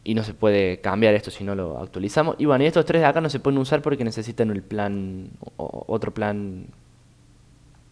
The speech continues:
no sé si el basic o, o uno un poco más caro. Pero en este, por ejemplo, les deja convertir, por ejemplo, le dice, o sea, la api directamente, miren, les da,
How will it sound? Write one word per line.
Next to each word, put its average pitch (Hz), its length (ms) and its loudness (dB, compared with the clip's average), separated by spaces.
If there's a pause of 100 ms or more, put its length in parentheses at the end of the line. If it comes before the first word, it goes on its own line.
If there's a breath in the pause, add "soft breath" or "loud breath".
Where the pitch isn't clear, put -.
(120)
no 120 120 -4
sé 120 120 -4
si 113 100 -2
el 101 100 -2
basic 113 480 2
o, 90 480 -8 (920)
o 92 160 -2
uno 104 200 -2
un 92 280 -10
poco 98 220 -6
más 95 140 -10
caro. 98 280 2 (640 loud breath)
Pero 110 160 4
en 123 60 6
este, 135 240 4
por 117 140 6
ejemplo, 131 300 4
les 117 100 4
deja 117 200 2
convertir, 107 560 2
por 104 120 -2
ejemplo, 101 300 -4
le 104 100 -2
dice, 113 400 2 (460 loud breath)
o - 40 -16
sea, 107 160 0
la 113 180 8
api 135 260 4
directamente, 123 540 2
miren, 107 260 0
les 104 140 -2
da, 110 320 2